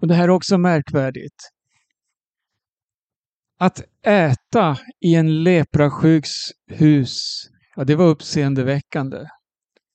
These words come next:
De leprasjuka skulle ju stå långt borta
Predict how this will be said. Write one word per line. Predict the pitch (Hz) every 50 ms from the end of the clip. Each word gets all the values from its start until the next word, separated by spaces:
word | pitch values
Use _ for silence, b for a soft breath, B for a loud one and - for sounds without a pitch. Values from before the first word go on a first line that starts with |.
| _ _ _ _ _ _ _ _ _ _ _ _ _ _ _ _ _ _ _
De | - 156 156
leprasjuka | 160 175 170 - - 160 151 131 175 175 180 180 - 185 170
skulle | - - - 180 165 165
ju | 165 156
stå | 147 - - 160 156 160 160 151 151 - _ _ _ _ _ _ _
långt | 151 143 151 170 196 214 196 - _
borta | - 147 127 - _ - - - 120 -